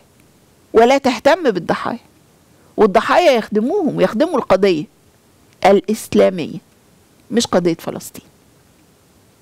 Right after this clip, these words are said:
لأن قضية فلسطين مش هيحلها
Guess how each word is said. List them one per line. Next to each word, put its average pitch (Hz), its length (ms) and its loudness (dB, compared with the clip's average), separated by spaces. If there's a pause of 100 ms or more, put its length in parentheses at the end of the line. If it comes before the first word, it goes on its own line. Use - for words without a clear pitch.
(920)
لأن 220 240 2
قضية 285 380 0
فلسطين 294 520 -2
مش 320 140 -6
هيحلها 233 560 2